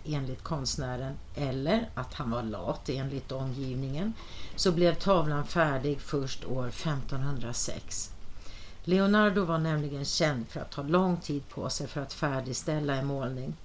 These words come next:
Och då hade beställaren blivit så otålig och vägrade att betala för tavlan. Så när Leonardo femtonhundrasexton antog kung Frans inbjudan att komma till Frankrike så tog han tavlan med sig.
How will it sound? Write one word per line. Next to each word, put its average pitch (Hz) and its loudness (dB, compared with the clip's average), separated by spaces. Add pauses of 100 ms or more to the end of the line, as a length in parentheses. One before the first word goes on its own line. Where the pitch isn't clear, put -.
(1400)
Och 196 4
då 170 6 (220)
hade 151 2
beställaren 147 0
blivit 151 -2
så 180 -2
otålig 160 0
och 143 0
vägrade 170 2
att - -4
betala 160 -2
för - -6
tavlan. 139 -6 (280)
Så 175 2 (160)
när 202 2
Leonardo 208 4 (160)
femtonhundrasexton 143 -2
antog 156 2
kung 143 0
Frans 135 -4
inbjudan 143 -2
att 135 -6
komma 151 0
till 156 -6
Frankrike - -2 (440)
så - -4
tog 151 0
han 147 -2
tavlan 139 -2
med 180 0
sig. - -6